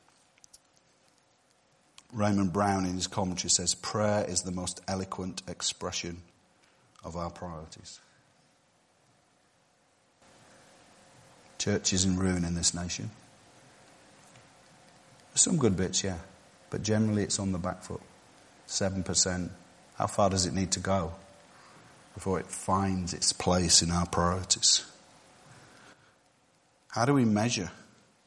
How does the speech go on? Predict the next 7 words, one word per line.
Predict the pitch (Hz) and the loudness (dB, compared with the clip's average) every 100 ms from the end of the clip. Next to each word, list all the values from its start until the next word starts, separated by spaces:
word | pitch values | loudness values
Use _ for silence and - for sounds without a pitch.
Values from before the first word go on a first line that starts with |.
| _ _ _ _ _ _ - - _ _ - _ _ _ _ _ - | _ _ _ _ _ _ -20 -20 _ _ -20 _ _ _ _ _ -8
I'm | 110 | -4
just | 113 - | 2 2
praying | - 127 117 | 6 6 6
into | 101 101 | 2 0
this | 107 - | 0 2
and | 110 | 2
I'm | 107 | 0